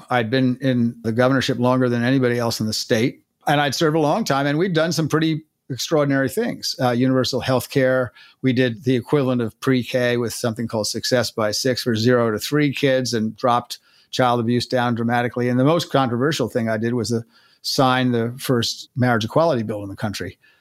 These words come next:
We had to call it civil unions. There's no way I could have gotten a marriage, a bill that said marriage out of the House, but we did it, and it essentially was marriage. And I had to wear a bulletproof vest for my last campaign, and I had to run in that campaign, 'cause if I hadn't, uh, and quit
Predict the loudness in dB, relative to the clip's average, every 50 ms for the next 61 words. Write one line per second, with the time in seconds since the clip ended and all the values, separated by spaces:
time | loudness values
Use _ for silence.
0 | _ _ _ 0 4 4 4 4 2 0 2 2 2 0 0 0 -2 -2 0 0
1 | 0 0 2 2 0 -2 -4 -4 -2 0 2 2 2 2 2 2 0 0 0 -2
2 | -2 -4 -4 -4 -2 0 0 -2 0 -2 -2 0 0 2 2 2 2 0 -2 -4
3 | -8 -8 -6 -6 -2 0 0 0 -2 -4 -4 -4 -4 -2 -2 0 2 2 2 2
4 | 0 0 -2 -2 -2 -2 -2 0 2 2 2 0 0 0 0 2 2 2 2 0
5 | 2 0 0 0 0 -2 -2 -2 -2 -2 -2 -2 0 0 -2 0 2 2 2 0
6 | 0 -4 -6 -6 -8 -8 -8 -4 -4 -2 -2 -2 -4 _ -20 -20 -20 -20 -20 _
7 | _ -4 0 0 2 2 2 2 2 0 0 0 0 0 0 -2 0 0 0 0
8 | 0 -2 -2 0 0 -2 -4 -4 -6 -6 -4 -4 -4 -2 0 0 0 0 0 -2
9 | -4 -4 -4 -4 -4 -4 -4 -2 -2 0 2 2 0 0 0 0 2 0 0 0
10 | 0 0 2 2 2 2 0 0 -2 -2 -6 -4 -2 -2 -2 0 0 0 0 0
11 | 0 -2 -2 0 0 2 0 2 0 0 0 0 0 -2 -4 -4 -8 _ _ _
12 | _ _ _ _ _ -4 0 2 2 2 2 0 0 -2 -2 -2 0 0 0 0
13 | 2